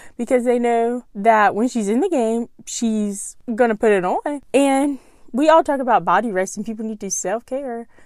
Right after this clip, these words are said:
So give her, give her her credit where credit is due, because Sue Bird definitely deserves it and needs it. She went to uconn before uconn is good. She went to uconn when uconn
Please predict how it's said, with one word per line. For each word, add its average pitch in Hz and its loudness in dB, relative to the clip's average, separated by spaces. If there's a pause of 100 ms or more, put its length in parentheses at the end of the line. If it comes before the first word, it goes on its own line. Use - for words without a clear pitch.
So 240 -2 (360)
give 277 -4
her, 240 0 (120)
give 294 0
her 247 2
her 196 4
credit 175 -2
where 170 -4
credit 165 -6
is 175 -10
due, 175 -6
because 170 -6 (320)
Sue 247 -6
Bird 214 0 (140)
definitely 226 -2
deserves 190 -4
it 180 -4
and 185 -4
needs 165 -8
it. 165 -6
She - 0
went 359 2
to 302 0
uconn 247 0
before 220 -4
uconn 202 -4
is 185 -10
good. 247 -4
She 285 -6
went 247 -4
to 220 -4
uconn 214 -6
when 196 -6
uconn 196 -8